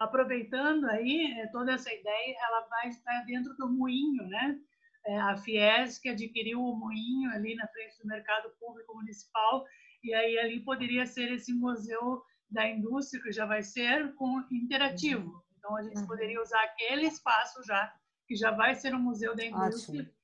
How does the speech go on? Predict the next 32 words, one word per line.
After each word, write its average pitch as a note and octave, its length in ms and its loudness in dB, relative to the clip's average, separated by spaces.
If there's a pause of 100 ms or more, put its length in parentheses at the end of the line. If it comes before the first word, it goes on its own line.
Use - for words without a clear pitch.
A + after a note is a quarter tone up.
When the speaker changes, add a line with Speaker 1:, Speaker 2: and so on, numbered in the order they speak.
(120)
Speaker 1:
pra A#3+ 260 6
adaptar B3 680 4
aí B3+ 400 2
essas B3 460 -2
ideias A3+ 460 -2
das A#3+ 160 -16
meninas B3 540 -2
aí. G3 260 -2 (460)
É, A#3 420 2
eu B3+ 400 2
tava B3+ 280 8
muito C4+ 300 0
também B3 420 2
no, G#3+ 260 -2
no, G#3 320 -2 (320)
no, G#3 420 -6
no A#3+ 260 0
tour D4+ 380 4
pe-, B3 160 0 (200)
pela A3+ 180 -2
cidade, C#4+ 640 4 (360)
é, A#3+ 380 2
principalmente B3 760 -2
como C4 540 0
eu G#3+ 100 -4
gostei G#3+ 280 -6
muito B3 220 -6
da B3 100 0
ideia A3+ 360 0
da A3 80 -4
Rosângela A#3 640 -4
de - 120 -16